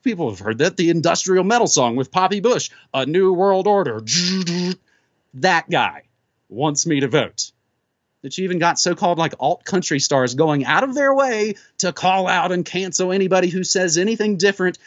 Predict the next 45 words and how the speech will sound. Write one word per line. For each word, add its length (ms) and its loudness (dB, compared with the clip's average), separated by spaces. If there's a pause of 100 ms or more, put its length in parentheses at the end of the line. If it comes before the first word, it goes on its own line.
(180)
in 140 2
a 80 -2
friggin' 400 0
song. 580 0 (220)
Jason 500 0
Isbell 640 -2 (160)
used 220 -4
to 80 -4
be 100 4
in 60 2
a 40 2
band 280 2
called 200 0
Drive-By 440 2
Truckers, 420 -2
who 140 -2
are 100 0
also, 260 0
guess 240 0
what? 280 0 (200)
Super 600 2
political 580 2
now 240 4
suddenly. 580 0 (280)
Jason 400 0
Isbell 560 0
blasts 420 0
Van 320 -2
Morrison 560 0 (360)
while 200 -4
he 140 -4
covers 500 -2
Into 380 0
the 100 -4
Mystic. 520 0
So 240 -2
that 200 0
is, 420 -2
if 120 -10
you 80 -4
didn't 240 -2
hear, 260 0
Van 240 0
Morrison 400 0
released 580 0